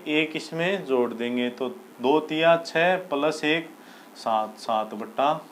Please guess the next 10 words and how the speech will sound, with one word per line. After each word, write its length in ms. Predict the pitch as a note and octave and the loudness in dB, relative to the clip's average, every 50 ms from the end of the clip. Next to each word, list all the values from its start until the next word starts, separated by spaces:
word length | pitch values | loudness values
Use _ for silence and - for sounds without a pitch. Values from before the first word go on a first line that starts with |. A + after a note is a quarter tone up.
| - - | -20 -16
तीन, 120 | - G2 F2+ - - - - - | -16 -16 -16 -16 -20 -10 2 4
प्लस 380 | C#3+ D3 D#3 D#3+ D#3 D#3+ - - - - - - - - - - - - | 6 6 6 6 4 2 -4 -14 -18 -20 -20 -20 -20 -20 -20 -20 -16 -6
सेम 320 | - D#3 D#3 E3 E3+ E3+ | 2 4 4 4 4 0
इसको 280 | E3+ E3+ - - F#3+ F3+ | -2 -4 -2 2 2 2
पाँच 380 | F3+ - D#3 D3+ D3+ D#3 D#3 - | 4 6 8 8 8 8 6 2
चौके 280 | E3+ D#3+ - - F3 D#3+ | -4 -4 -2 -2 -2 -2
बीस 480 | D3 D#3+ F3 F#3+ G3 F3+ F#3 - - - - - | 2 2 4 4 4 2 0 -6 -12 -14 -12 -10
और 100 | B2+ B2+ | -10 -8
तीन 340 | - - D#3+ E3+ F#3 F3+ F3+ E3+ - - - - - - | -4 0 0 0 0 0 -4 -6 -10 -14 -18 -14 -4 0
तेईस 500 | C#3+ D3 D#3+ F3 F#3+ G3+ F#3 - - - | 2 4 6 6 6 4 2 0 -6 -12